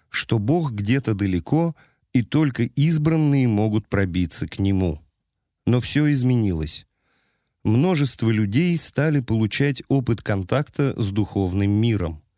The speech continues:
И оказалось, что он гораздо ближе, чем мы думали.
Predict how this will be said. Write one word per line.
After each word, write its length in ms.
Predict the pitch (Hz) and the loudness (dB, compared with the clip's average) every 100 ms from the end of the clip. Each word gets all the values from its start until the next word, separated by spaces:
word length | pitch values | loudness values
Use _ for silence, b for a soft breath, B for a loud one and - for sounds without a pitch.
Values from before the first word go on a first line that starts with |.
| _ _ _ - | _ _ _ -2
И 140 | 110 | 0
оказалось, 840 | 101 - 92 80 92 110 117 - b b b b | 0 0 -2 0 0 0 -2 -6 b b b b
что 320 | - - 143 | -8 0 2
он 180 | 170 160 | 2 2
гораздо 460 | 131 135 135 110 104 | 0 0 0 0 -2
ближе, 480 | 107 170 170 175 | 2 2 2 0
чем 320 | 151 - 110 104 | 0 0 0 2
мы 200 | 107 101 | 0 0
думали. 580 | 101 92 82 78 73 | 0 0 -2 -4 -8